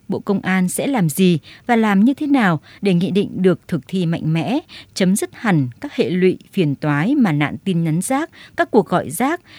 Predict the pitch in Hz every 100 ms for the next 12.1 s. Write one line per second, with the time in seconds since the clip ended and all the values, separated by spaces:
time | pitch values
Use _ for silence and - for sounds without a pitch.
0 | - 233 185 - - 170 127 202 302 -
1 | _ 208 196 240 233 247 240 233 240 208
2 | 151 131 202 208 - _ 175 175 160 147
3 | - 165 - 113 - 185 180 - _ _
4 | _ - 214 233 214 196 160 220 220 190
5 | 170 220 262 277 254 208 202 320 254 -
6 | - - - - 202 233 208 196 180 226
7 | 214 208 208 214 285 165 170 196 160 220
8 | 320 - 202 190 175 - 165 143 147 214
9 | 226 175 240 285 - 165 180 233 202 -
10 | 190 190 175 - - - - - 320 269
11 | 175 - 330 - 269 254 254 240 311 269
12 | 160